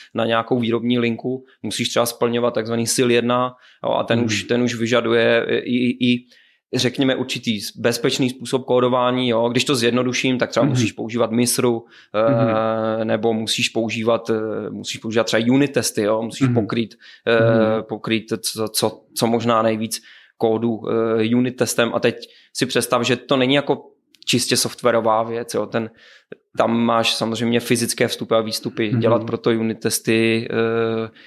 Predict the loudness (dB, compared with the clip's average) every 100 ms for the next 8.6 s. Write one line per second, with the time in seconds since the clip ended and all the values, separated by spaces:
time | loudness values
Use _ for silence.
0 | _ 0 2 2 2 2 2 0 -2 -4
1 | -4 -8 -8 -10 -10 -16 _ -20 -20 -20
2 | -10 2 2 2 _ 0 2 0 -8 -20
3 | _ _ -14 -6 -2 0 0 -2 2 2
4 | 0 -6 -4 -4 -4 -2 -2 0 -2 0
5 | 0 0 -2 -8 -4 -6 -4 -6 -4 -4
6 | -2 -4 -2 0 0 0 0 2 2 2
7 | 0 0 0 2 2 2 0 0 0 0
8 | 0 -4 -2 -2 0 -2